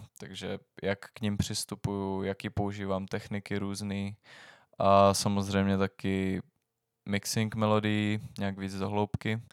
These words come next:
No a co se týče mixování drums, nebo respektive beatů celkově, tak na začátek bych chtěl hlavně zdůraznit, že v podstatě neexistujou žádný pevně daný pravidla, kterýma byste se museli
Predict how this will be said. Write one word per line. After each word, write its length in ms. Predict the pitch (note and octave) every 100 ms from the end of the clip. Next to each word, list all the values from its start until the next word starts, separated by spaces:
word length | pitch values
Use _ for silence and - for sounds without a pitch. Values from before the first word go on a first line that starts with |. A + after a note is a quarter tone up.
| _ _ _ -
No 260 | G#2+ G2+ G2+
a 40 |
co 180 | G2 -
se 140 | - -
týče 500 | G#2+ - G#2+ G2+ G2
mixování 840 | G2 - - G2+ G2+ G2+ G2 F#2+
drums, 520 | G2+ G2 A2 A#2+ -
nebo 360 | G2+ G2 G2 F#2+ _ -
respektive 680 | G2 - G2+ - G2 G2 F#2+
beatů 300 | G2 - G2
celkově, 640 | - G2 - G#2+ G#2+ A2+ - _
tak 200 | - F#2+ - - _ -
na 60 | G#2+
začátek 420 | G2 - G2+ G2+
bych 160 | F#2+ G2
chtěl 260 | - G2+
hlavně 360 | G2 F#2+ G2 F#2+
zdůraznit, 640 | F#2+ G2+ G2+ G2 G#2 F#2+ -
že 280 | G2 G2+ - - - _ _ _ _ _
v 180 | -
podstatě 960 | - G2+ - - - G2 - G2+ G2 G2
neexistujou 1000 | G2 E2+ - G2 G2 G2+ - G#2 G2+ G2
žádný 540 | G2+ G2 F#2+ F#2+ F#2+ - _ _ _ -
pevně 300 | G2+ G2+ G2+
daný 220 | G2 G2+
pravidla, 680 | F#2+ - G2 G2+ G#2 G2+ G2+
kterýma 580 | - - G2 F#2+ F#2+ F#2+
byste 360 | F#2+ - -
se 140 | F#2+ G2
museli 540 | F#2+ - F#2+ F#2+ G2+